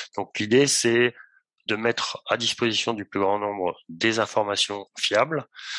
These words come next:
donc que ça soit, euh, sur, euh, les avancées de la recherche, que ça soit sur les statistiques, que ça soit sur, euh, sur l'emploi ou sur, euh, euh, di-, dans, euh, différents domaines qui vont toucher au cheval. Et, et c'est vraiment ça l'objectif de l'I F C E, c'est un institut technique.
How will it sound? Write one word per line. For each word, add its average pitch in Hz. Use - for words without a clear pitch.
donc 90
que 98
ça 95
soit, 104
euh, 85
sur, 110
euh, 87
les 87
avancées 87
de 87
la 90
recherche, 131
que 101
ça -
soit 104
sur -
les 92
statistiques, -
que -
ça -
soit 110
sur, 98
euh, 90
sur 98
l'emploi 107
ou 85
sur, 95
euh, 87
euh, 85
di-, 87
dans, 90
euh, 82
différents 101
domaines 98
qui -
vont 113
toucher -
au 95
cheval. 147
Et, 95
et 92
c'est -
vraiment 113
ça 127
l'objectif 101
de 104
l'I 98
F -
C -
E, 170
c'est -
un 101
institut 107
technique. 160